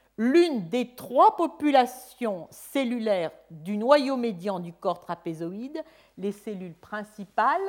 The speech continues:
en formant donc ce calice de Held. Et ce calice de Held, il forme, lui, des synapses inhibitrices, glycinergiques,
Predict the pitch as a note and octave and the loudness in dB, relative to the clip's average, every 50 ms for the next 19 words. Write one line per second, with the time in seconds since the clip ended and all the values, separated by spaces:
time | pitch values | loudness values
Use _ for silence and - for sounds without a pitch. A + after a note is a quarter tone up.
0 | G4 F#4+ - - - _ _ _ _ _ _ _ - A#3 B3 B3 B3 - G#3+ F3 | -4 -4 -6 -16 -20 _ _ _ _ _ _ _ 2 2 2 2 2 -2 -6 -6
1 | D#3+ D#3+ D3+ C#3+ C#3+ D3 D#3+ E3 F3+ G3+ F#3+ _ - - - E3+ - E3+ D#3 D#3+ | -6 -8 -14 -14 -12 -8 -8 -8 -8 -10 -16 _ -18 -12 -12 -12 -10 -10 -10 -10
2 | E3+ E3 D#3 D3 D#3 D3+ - _ - F#3+ F#3 D3+ B2 B2 - - - - _ _ | -10 -12 -14 -10 -10 -10 -10 _ -8 -6 -6 -6 -6 -8 -14 -18 -20 -20 _ _
3 | _ _ _ _ _ _ _ _ _ _ _ - - F#3 E3+ - - - - E4+ | _ _ _ _ _ _ _ _ _ _ _ -8 -8 -6 -6 -8 -10 -2 -2 -2
4 | E4 E4 D#4+ D4 C4+ C4 C4 B3+ A3+ - - - _ - - - _ D3 C#3 C#3+ | 0 2 0 0 0 -2 -6 -8 -8 -10 -12 -20 _ -20 -20 -20 _ -20 -10 -10
5 | E3 - - _ - - - - - A4 G#4 G#4 - A#4 A#4 A4+ - - _ _ | -10 -10 -10 _ 2 6 6 6 6 6 2 0 0 -2 -2 -2 -6 -18 _ _
6 | _ _ _ _ - _ _ _ _ _ _ _ _ _ _ - C#4+ D4 D4+ C#4 | _ _ _ _ -20 _ _ _ _ _ _ _ _ _ _ 2 4 4 4 4
7 | - - - - E4 D4+ C4+ A3 F#3 G3 G3 G3 G3+ G#3 G#3 G3+ G3+ G3+ G#3 A#3 | 0 -6 0 6 8 10 10 8 6 0 -4 -2 -2 -2 -2 -2 -2 -2 0 0
8 | C4 D4+ F#4 A#4 B4 G#4+ - - _ _ _ - E3 D3 C#3 D3 C#4 D4 C#4 - | 2 4 4 4 2 0 -6 -12 _ _ _ -18 -18 -12 -2 0 0 0 0 -4
9 | - - B3 A#3+ A3+ G#3 F3+ D3 - - - - - - _ _ - D4+ D#4 E4+ | -12 -12 -10 -8 -6 -4 -6 -6 -6 -10 -20 -20 -20 -20 _ _ -6 -4 -4 -2
10 | F4+ F4 C4+ G3 A3 F3+ - - - - D#3+ E3 E3+ - - - - - G#3+ G#3+ | -2 -4 -4 -4 -4 -6 -8 -14 -14 -14 -14 -14 -14 -18 -20 -20 -20 -18 -18 -18
11 | - _ _ _ _ _ _ _ _ D3 D3+ D3 - F3+ A3+ C4+ E4+ G4 G4+ - | -18 _ _ _ _ _ _ _ _ -20 -20 -14 -6 -2 0 2 2 2 0 0
12 | - E4+ D4+ A#3 G3+ F3 - - - D3+ D#3+ G3 _ _ _ _ - | -2 -4 -4 -4 -6 -10 -12 -14 -18 -18 -18 -18 _ _ _ _ -18